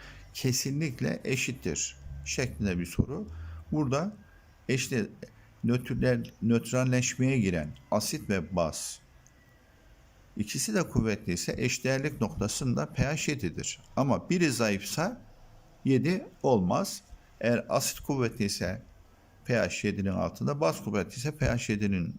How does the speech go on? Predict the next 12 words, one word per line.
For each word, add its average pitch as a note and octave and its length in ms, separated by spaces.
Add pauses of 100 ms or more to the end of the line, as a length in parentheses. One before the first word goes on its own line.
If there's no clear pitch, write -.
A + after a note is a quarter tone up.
(100)
üstünde F#2+ 380
olur. A2+ 320 (300)
Onun C#3+ 160
için A2+ 300
birinci B2 600 (280)
yargı A2 640 (840)
da B2+ 160
kesinlik C3 580
yok. - 340 (480)
Kesinlik F#2+ 480
aradığımız E2 540
için. - 420